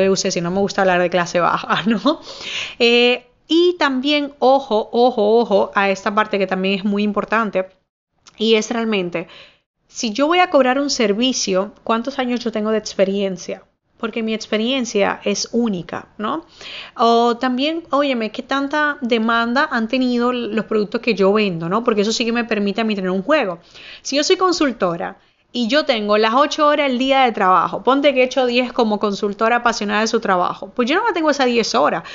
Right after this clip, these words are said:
Por más que un día trabaje catorce, eso no es sostenible a lo largo del tiempo. Entonces, cuando nosotros vamos a hablar del valor, de poner un precio justo,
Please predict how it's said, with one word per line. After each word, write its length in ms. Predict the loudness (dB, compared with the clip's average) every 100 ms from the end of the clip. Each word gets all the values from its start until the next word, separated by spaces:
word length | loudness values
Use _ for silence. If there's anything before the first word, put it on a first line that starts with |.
| -18 -6
Por 120 | 0
más 160 | 0 0
que 80 | 0
un 80 |
día 120 | -2 0
trabaje 320 | 0 2 2
catorce, 460 | 0 2 2 2
eso 140 | 0 0
no 80 | -2
es 60 |
sostenible 640 | -4 -4 -4 -2 0 0 0
a 60 |
lo 100 | 0
largo 240 | 0 0 0
del 200 | -2 -2
tiempo. 360 | -4 -4 -6
Entonces, 340 | -2 0 0 -2 -6 -16 -8
cuando 240 | -2 -2
nosotros 320 | -2 -4 0 2
vamos 240 | 2 0
a 60 | 0
hablar 280 | 2 0
del 220 | 0 -2 -2
valor, 640 | -2 0 2 4 2 0
de 100 | -4
poner 280 | -4 -4 -2
un 100 | -4
precio 380 | -2 -2 -2 -4
justo, 480 | -4 -6 -4 -6